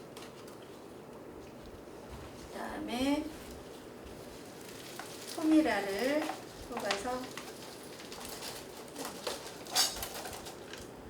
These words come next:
핑크스타 옆에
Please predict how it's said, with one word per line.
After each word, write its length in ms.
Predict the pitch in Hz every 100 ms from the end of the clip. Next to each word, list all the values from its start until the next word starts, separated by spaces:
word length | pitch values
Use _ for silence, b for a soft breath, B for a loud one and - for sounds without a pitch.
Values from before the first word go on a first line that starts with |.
| - - - - - - - - - - - - - - - - - - -
핑크스타 560 | 285 302 - - 233 185
옆에 640 | 180 - 196 226 294